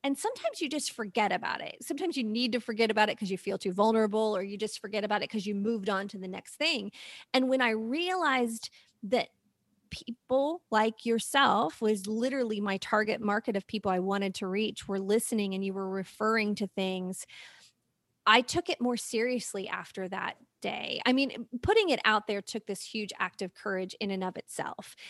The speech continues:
And I kinda just had to say to myself, "I'm just gonna put out whatever kind of shitty episodes I need to just to get started." And that was an important part of the process. So if anybody's thinking about doing a podcast, you just gotta put out the shitty first episodes.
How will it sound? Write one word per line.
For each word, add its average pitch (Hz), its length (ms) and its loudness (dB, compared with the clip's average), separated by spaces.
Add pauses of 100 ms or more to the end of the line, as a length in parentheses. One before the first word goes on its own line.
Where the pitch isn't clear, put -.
(140)
And 247 100 6
I 233 80 8
kinda 349 300 4
just 247 220 -2
had 226 180 2
to 208 60 -2
say 208 180 0
to 214 60 -2
myself, 196 460 -2
"I'm 247 120 2
just 311 160 -6
gonna 269 120 -2
put 226 200 0
out 196 160 2
whatever 208 260 0
kind 226 180 -4
of 196 60 -2
shitty 196 260 0
episodes 190 440 0
I 190 100 0
need 190 220 -2
to 190 100 0
just 185 440 0
to 190 60 2
get - 280 -4
started." - 720 -4 (500)
And 240 160 2
that 247 180 6
was 277 160 0
an 254 60 0
important 226 420 -4
part 196 180 -2
of 185 40 -4
the 190 80 -4
process. - 480 -2
So - 80 -4
if 196 100 0
anybody's 214 340 0
thinking 208 280 0
about 190 180 4
doing 190 240 -2
a 185 60 -4
podcast, 185 580 -4
you 202 80 -4
just 202 400 0
gotta 196 200 0
put 185 180 -4
out 185 180 0
the 196 80 -4
shitty 185 320 -2
first - 280 -8
episodes. - 640 -6